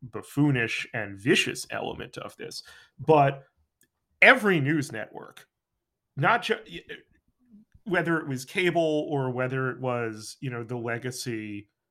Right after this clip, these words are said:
um, primetime, you know, major broadcasters, um, restricted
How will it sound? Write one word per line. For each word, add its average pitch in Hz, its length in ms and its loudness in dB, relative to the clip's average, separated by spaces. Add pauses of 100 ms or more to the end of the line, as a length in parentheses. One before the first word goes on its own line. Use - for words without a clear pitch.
(140)
um, 110 480 0 (840)
primetime, 117 720 2 (120)
you 135 100 -4
know, 110 100 -2
major 110 320 -4
broadcasters, 113 1080 2 (500)
um, 127 440 4 (1080)
restricted 170 1120 0